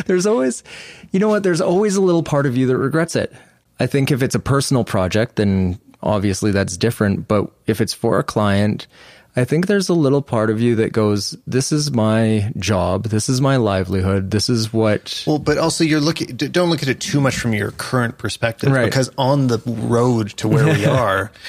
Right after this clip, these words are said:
Speaker 2: you know, I think it's really hard sometimes for established creatives to give that ad-, beginner advice.
Speaker 1: Mm.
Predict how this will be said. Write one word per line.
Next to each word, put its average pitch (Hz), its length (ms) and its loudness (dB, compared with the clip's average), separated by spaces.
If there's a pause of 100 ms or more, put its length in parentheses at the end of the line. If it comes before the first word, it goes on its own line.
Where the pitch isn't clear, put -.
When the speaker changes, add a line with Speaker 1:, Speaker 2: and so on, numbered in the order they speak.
(120)
Speaker 2:
you 147 80 2
know, 151 80 2
I 147 100 2
think 185 200 0
it's - 120 -2
really 139 220 2
hard 117 500 0
sometimes 101 600 -2
for 101 420 -2
established 110 800 -2 (100)
creatives 104 640 -2 (300)
to 117 100 -4
give 107 440 0
that 98 340 -2 (160)
ad-, 104 260 -6
beginner 113 460 0
advice. 101 580 -4
Speaker 1:
Mm. 123 220 -6